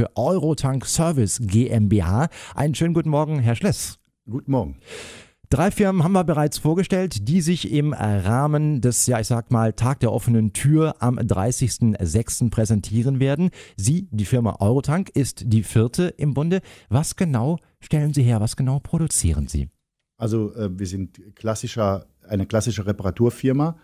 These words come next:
Speaker 2: Spezialisiert haben wir uns auf, äh, Tank- und Silofahrzeuge im Bereich Aluminium und Edelstahl, Mineralöle, Chemie,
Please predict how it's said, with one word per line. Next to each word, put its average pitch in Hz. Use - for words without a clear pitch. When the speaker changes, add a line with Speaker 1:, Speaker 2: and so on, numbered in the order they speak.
Speaker 2:
Spezialisiert 117
haben 120
wir 113
uns 107
auf, 98
äh, 95
Tank- 110
und 98
Silofahrzeuge 113
im 95
Bereich 90
Aluminium 98
und 85
Edelstahl, 104
Mineralöle, 98
Chemie, 101